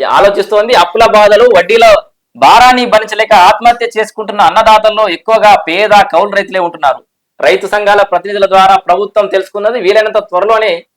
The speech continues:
ఈ వడ్డీ రేటును ఫిక్స్ చేయడంతో పాటు పక్కా నియంత్రణ కోసం ఉత్తర్వులు విడుదల చేసేలా కసరత్తు జరుగుతోంది. ఇక ఇది ఈ అసలు ఈ కౌలు రైతులు, ఈ రుణాలు సంబంధించిన అంశం వచ్చింది కాబట్టి అసలు మన యాంకర్ నరేష్ అన్న కూడా ఇవాళ గ్రౌండ్ పోయిండు.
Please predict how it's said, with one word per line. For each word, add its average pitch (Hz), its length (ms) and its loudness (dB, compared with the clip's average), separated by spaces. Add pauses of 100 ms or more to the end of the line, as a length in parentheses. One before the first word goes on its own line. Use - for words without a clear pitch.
(180)
ఈ 170 80 -6
వడ్డీ 180 540 -4 (300)
రేటును 247 420 -2
ఫిక్స్ 208 300 -8
చేయడంతో 220 280 0
పాటు 214 320 -2
పక్కా 240 400 -2
నియంత్రణ 220 360 -2
కోసం 208 200 -8
ఉత్తర్వులు 214 540 -4
విడుదల 190 240 0
చేసేలా 175 520 -6 (380)
కసరత్తు 185 300 -2
జరుగుతోంది. 165 720 -4 (1600)
ఇక - 80 -6 (120)
ఇది 240 160 -4
ఈ 233 240 -8
అసలు 220 480 -2 (180)
ఈ 196 60 -14
కౌలు 196 280 -2
రైతులు, 240 600 0 (560)
ఈ 190 160 -4
రుణాలు 220 680 0
సంబంధించిన 196 360 -4
అంశం 180 220 -4
వచ్చింది 180 260 -6
కాబట్టి 156 300 0
అసలు 170 280 -4 (300)
మన 156 460 0
యాంకర్ 208 340 0
నరేష్ 220 240 0
అన్న 208 140 -2
కూడా 175 240 -4
ఇవాళ 175 300 -2
గ్రౌండ్ 196 320 0
పోయిండు. 165 460 -6